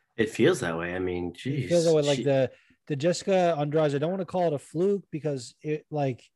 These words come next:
Speaker 2: Jessica, that's a legit technique and she executed it, but she was losing that fight before that. Like, Rose was
Speaker 1: Yeah.
Speaker 2: piecing her up and she won
Speaker 1: Absolutely.
Speaker 2: the rematch. So it feels like she kind of avenged that and
Speaker 1: Yeah.
Speaker 2: kind of proved that, you know, on the right night, she can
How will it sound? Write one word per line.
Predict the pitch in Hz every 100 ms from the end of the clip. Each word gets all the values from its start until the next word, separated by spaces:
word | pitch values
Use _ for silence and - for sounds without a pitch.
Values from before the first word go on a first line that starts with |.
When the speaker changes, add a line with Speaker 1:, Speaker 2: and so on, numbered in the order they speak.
| _ _ _ -
Speaker 2:
Jessica, | 156 - - 143 117 - -
that's | - 151 143
a | 143 117 147 151 151
legit | 139 135 170
technique | 160 135 165 147
and | 139
she | - 143 135
executed | 131 160 - - 151 139
it, | 123
but | 127
she | -
was | 175 127
losing | 143 175 170
that | 139 123
fight | 143
before | 123 - 156
that. | 135
Like, | 127 120
Rose | 131 143 143
was | 127 110 104
Speaker 1:
Yeah. | 101 98 - _
Speaker 2:
piecing | 175 175 165 135
her | 131
up | 147 143 151
and | 135
she | - 147
won | 139 160
Speaker 1:
Absolutely. | 104 123 156 90
Speaker 2:
the | 120
rematch. | 127 - - - _ - _ _
So | - 147 139 131 135
it | 127
feels | 170 165
like | 143
she | 151
kind | 160 143
of |
avenged | 127 117 131 131 127 -
that | 151 156 202 - _ _ _
and | - -
Speaker 1:
Yeah. | 98
Speaker 2:
kind | 139
of | 127
proved | 156 143 127
that, | 131 131 -
you | 139 131
know, | 127
on | 135 143 139 135
the | 131
right | 135 131
night, | 135 135
she | - 143
can | 135 135 127 120